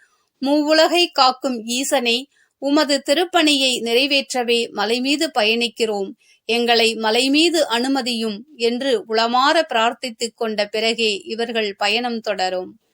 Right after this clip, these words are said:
தீபம் ஏற்றும்போது இவர்கள் மரபை சேர்ந்தவர்கள் சிவபுராணம் பாடிக்கொண்டிருப்பர். சிவனுக்கு உகந்ததான சங்கொலி முழங்குவர். மகாதீபம் மலை மீது தொடர்ந்து பதினோரு நாட்கள் பிரகாசிக்கும்.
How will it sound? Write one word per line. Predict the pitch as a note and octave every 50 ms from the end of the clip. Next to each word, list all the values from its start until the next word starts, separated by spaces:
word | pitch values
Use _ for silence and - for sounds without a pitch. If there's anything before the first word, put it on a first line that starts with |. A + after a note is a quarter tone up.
| _ _ A#3+
தீபம் | D#4 F4 G4 F4+ G#4 G#4 F#4
ஏற்றும்போது | E4+ C#4+ D4 D4 - D#4+ E4 D4+ C4+ C#4+ C#4+ C#4 C#4+ C#4+ B3 -
இவர்கள் | - B3 A3+ C4 B3+ C4 B3 A#3+ A#3+
மரபை | A#3 A#3 A#3 B3+ C#4 C#4 E4 D#4+ D4+
சேர்ந்தவர்கள் | - - B3+ B3+ B3+ C4+ C4 B3+ A#3+ A#3 A#3 B3+ B3+ B3 G3+ - - - -
சிவபுராணம் | A#3+ A#3+ C4+ C#4+ D4 E4+ D4+ C#4 C4 B3 B3 A#3 A3 G#3 - G#3+
பாடிக்கொண்டிருப்பர். | A3 A#3+ A#3+ C#4 B3+ - B3 A#3 G#3+ G#3+ G#3 G3+ - _ - G3+ F#3+ F#3+ - - _ _ _ _ _ _ _ - -
சிவனுக்கு | B3+ B3+ C#4 D#4 D#4+ E4+ D#4+ - - E4
உகந்ததான | D4 A#3+ A3+ A3+ C4+ B3+ C4+ C4 C4+ B3+ B3 B3 A#3 A#3 A#3 A#3 G#4+ G#4 F#4+ - - -
சங்கொலி | A#3+ A#3+ C#4 D4 D4 D#4 D4+ C#4 C4+ A#3
முழங்குவர். | A3 G#3 G3 G#3+ A3 A3+ G#3+ A3 G#3 G#3 G#3 A3 A#3 - _ _ _ _ _ _ _ G#3+
மகாதீபம் | A3 G#3 G#3+ B3 C#4+ E4 D4 D4 C#4 C4 A3+ B3 A#3+ A3+
மலை | A3+ G#3 G#3 G#3 A#3 B3+ B3+
மீது | C4 C4 C#4 C4 C#4+ C4+ -
தொடர்ந்து | - A3 G#3+ A3+ A#3 B3 B3 A#3 A#3 A3+ G#3+ G3+ - _ _ _ _ _ _ _
பதினோரு | B3 B3 A#3+ C#4 E4 D#4+ F4+ F4 E4+ D4+ C#4 B3
நாட்கள் | A#3+ A3+ A#3 A#3+ A#3 - - B3 A3+ - - A3
பிரகாசிக்கும். | A3 G#3+ G#3+ A3+ A3+ A3 - A3 G3+ - _ - G#3 F#3+ F#3+